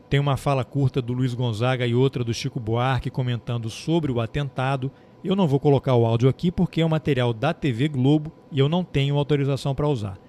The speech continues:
Mas qual não foi a minha surpresa quando eu vi que a repórter da Globo que fez a cobertura do atentado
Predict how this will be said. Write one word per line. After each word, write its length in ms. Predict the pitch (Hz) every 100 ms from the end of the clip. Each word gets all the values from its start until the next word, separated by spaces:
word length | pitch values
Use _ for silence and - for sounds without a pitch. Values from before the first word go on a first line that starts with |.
| - - - -
Mas 220 | 147 -
qual 340 | - 185 196
não 160 | 202 208
foi 280 | - 170 175
a 40 |
minha 200 | 156 165
surpresa 840 | - 220 - - 156 151 160 170
quando 260 | 170 180 175
eu 120 | 175
vi 280 | 131 117 143 - - -
que 100 | 180
a 20 |
repórter 760 | 170 180 - 156 185 170 175
da 140 | 175 165
Globo 400 | 117 120 127 131
que 140 | 135
fez 320 | - 156 165
a 60 | 165
cobertura 540 | 165 156 147 - 127
do 120 | 123
atentado 680 | 131 143 135 - 123 127